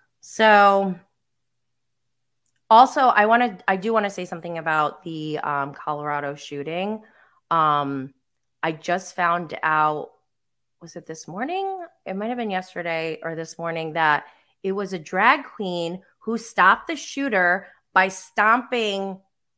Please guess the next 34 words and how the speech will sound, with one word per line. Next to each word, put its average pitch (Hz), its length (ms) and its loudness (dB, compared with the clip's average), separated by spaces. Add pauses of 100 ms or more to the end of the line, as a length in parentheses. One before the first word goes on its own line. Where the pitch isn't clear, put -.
(440)
uh, 190 140 4 (100)
I 190 80 -2
don't 247 180 0
know 240 140 0
if 233 160 -6
they, 208 160 -4
like, 180 480 -2
I'm 190 80 -10
not 220 220 -2
exactly 202 340 -6
sure 185 480 -2
how 180 460 -6 (160)
a 170 180 -8
heel 180 460 -2
was 190 240 -4
involved, 226 560 0
but 190 260 -4
the 190 80 -14
drag 196 360 -2
queen 214 180 -6
used 190 240 -8
a 175 60 -8
heel 165 640 -2 (600)
to 202 160 -10
stop 190 440 4 (280)
the 165 440 -6
gunman. 170 600 -2 (560)
And 190 400 0 (120)
that 214 420 4 (840)
drag 294 260 0
queen 262 180 -6
is 208 140 -6
a 214 60 -8
hero. 233 960 0